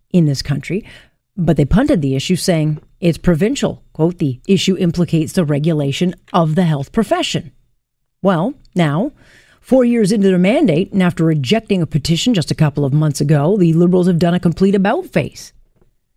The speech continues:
But they aren't talking about a ban. They say they're gonna reform the criminal code to punish those who take part in carrying out conversion therapy. So what changed?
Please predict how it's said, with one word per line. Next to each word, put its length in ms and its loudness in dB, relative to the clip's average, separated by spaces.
But 100 -2
they 120 0
aren't 160 -2
talking 360 0
about 220 0
a 40 -2
ban. 580 -2
They 140 4
say 140 0
they're 120 0
gonna 140 0
reform 440 0
the 80 0
criminal 360 0
code 260 0
to 80 0
punish 360 0
those 240 2
who 80 0
take 260 0
part 280 0
in 180 2
carrying 440 2
out 240 -4
conversion 480 2
therapy. 480 -2
So 120 -2
what 160 -2
changed? 560 -4